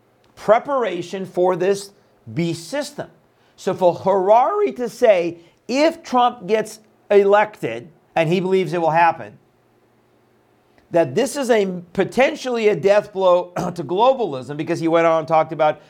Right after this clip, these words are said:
well, there's this dichotomy, there's this narrative that there's this binary choice between globalism and patriotism, globalism and nationalism,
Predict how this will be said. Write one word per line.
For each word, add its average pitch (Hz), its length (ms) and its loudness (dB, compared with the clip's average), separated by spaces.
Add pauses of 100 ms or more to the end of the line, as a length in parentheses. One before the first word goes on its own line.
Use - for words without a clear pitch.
(120)
well, 165 240 2
there's 160 220 -2
this 165 160 -8 (420)
dichotomy, 160 920 0 (200)
there's 151 220 2
this 156 200 -4
narrative 160 680 0
that 151 120 -6
there's 147 160 -8
this 165 100 -6
binary 165 600 -2
choice 165 320 -4
between 160 340 -8
globalism 160 800 0
and 156 140 -12
patriotism, 156 720 -8
globalism 156 680 -2
and 151 80 -12
nationalism, 156 760 -8